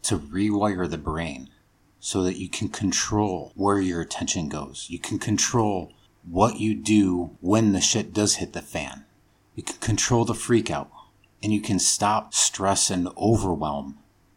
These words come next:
from overcoming you. And one easy, quick way to do that is just starting off once a day, writing down three things you're grateful for.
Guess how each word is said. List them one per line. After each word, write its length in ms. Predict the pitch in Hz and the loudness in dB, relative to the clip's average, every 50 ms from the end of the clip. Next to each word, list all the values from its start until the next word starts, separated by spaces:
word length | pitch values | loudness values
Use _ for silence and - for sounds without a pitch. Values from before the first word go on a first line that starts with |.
| _ _ | _ _
from 260 | - - 107 95 95 - | -2 0 0 0 2 0
overcoming 760 | 110 113 98 104 95 - - - - 113 110 104 90 78 71 | 0 0 0 0 -4 -4 -6 -4 -2 0 2 2 2 0 -2
you. 220 | 65 65 65 - _ _ _ _ _ _ _ _ _ _ - | -6 -10 -14 -18 _ _ _ _ _ _ _ _ _ _ -8
And 220 | 107 92 92 95 | -6 -4 0 2
one 220 | 98 110 117 117 113 - | 4 4 4 2 0 -2
easy, 340 | 113 110 107 104 - 113 104 | -4 -4 -4 -4 -4 -4 -6
quick 360 | - - - 123 113 - - | -4 -2 0 0 0 0 -2
way 200 | 120 117 113 110 | 0 0 2 0
to 80 | 101 92 | 0 0
do 240 | 90 110 113 117 | 2 4 4 4
that 420 | 117 123 123 123 120 - - - _ _ _ _ _ _ _ _ _ _ - | 4 4 2 -2 -4 -6 -12 -18 _ _ _ _ _ _ _ _ _ _ -8
is 160 | 104 87 - | -4 -4 -2
just 380 | - - 127 113 - - - - | 0 0 0 0 -2 -2 -2 0
starting 600 | - - - - - 127 123 139 135 135 127 123 | 2 2 2 2 0 0 0 2 2 2 2 2
off 420 | - - 98 90 85 - - - - | 2 2 2 2 0 -2 -8 -8 -4
once 300 | 95 104 107 101 - 107 | -2 -2 0 -2 -2 -4
a 60 | 90 | -4
day, 340 | 87 90 85 80 78 76 73 - | -2 -2 -4 -4 -6 -10 -12 -8
writing 340 | 87 90 98 101 107 104 95 | -4 -2 0 0 0 0 0
down 280 | 90 92 90 90 87 | 2 2 2 0 -2
three 280 | - - - 95 92 87 | -6 -8 -6 -4 -4 -4
things 320 | - - 90 85 82 - | -4 -4 -4 -4 -4 -6
you're 80 | - 67 | -10 -12
grateful 400 | - - 80 - - - - 69 | -12 -12 -12 -12 -14 -16 -20 -20
for. 300 | - - - - - | -20 -18 -18 -18 -18